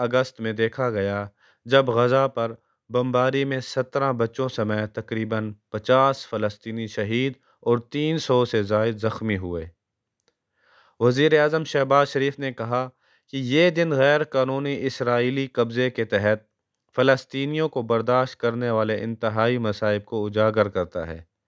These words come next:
वज़ीर आज़म ने कहा कि इसराइली जुल्म व सितम और जाबिराना इक़दामात,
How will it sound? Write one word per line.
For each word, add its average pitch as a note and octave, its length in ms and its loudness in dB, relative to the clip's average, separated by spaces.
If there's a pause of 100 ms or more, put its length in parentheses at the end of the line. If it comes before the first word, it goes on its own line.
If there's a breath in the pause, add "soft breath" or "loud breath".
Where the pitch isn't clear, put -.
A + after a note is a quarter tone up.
(560 soft breath)
वज़ीर A#2+ 360 4
आज़म A#2+ 260 2
ने B2 160 -4
कहा A#2+ 340 -2
कि B2+ 160 -8
इसराइली B2+ 880 0 (160)
जुल्म B2 340 0
व B2 60 0
सितम C3 500 -2 (500 soft breath)
और A#2+ 140 4
जाबिराना C3 640 2
इक़दामात, A#2 760 -2